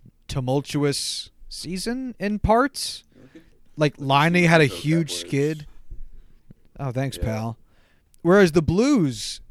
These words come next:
Speaker 1: had an awful season in, like, the beginning and then just ramped that shit up at the end. So,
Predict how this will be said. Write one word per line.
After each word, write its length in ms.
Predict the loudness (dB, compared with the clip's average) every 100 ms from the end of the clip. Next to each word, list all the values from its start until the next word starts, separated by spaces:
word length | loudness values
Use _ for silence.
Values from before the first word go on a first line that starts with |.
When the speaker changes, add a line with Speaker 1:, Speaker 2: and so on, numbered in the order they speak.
| -8
Speaker 1:
had 260 | -2 0
an 180 | 0 -4 -10 -20 -20 -12
awful 560 | -2 4 6 4 0 -4
season 640 | -6 -8 -6 -6 -4 -6 -8
in, 160 | -8
like, 200 | -10 -10
the 80 | -8
beginning 540 | -6 -4 -4 -4 -8 -8
and 200 | -8 -6
then 140 | -6
just 200 | -8 -12 -12
ramped 600 | -10 -6 -4 -4 -6 -6
that 200 | -6 -6
shit 260 | -8 -6
up 180 | -6 -6
at 140 | -10 -12
the 160 | -10
end. 360 | -10 -10 -14 -20 -20 -20 -20 _ _ _ _
So, 720 | -16 -4 0 2 2 0 -4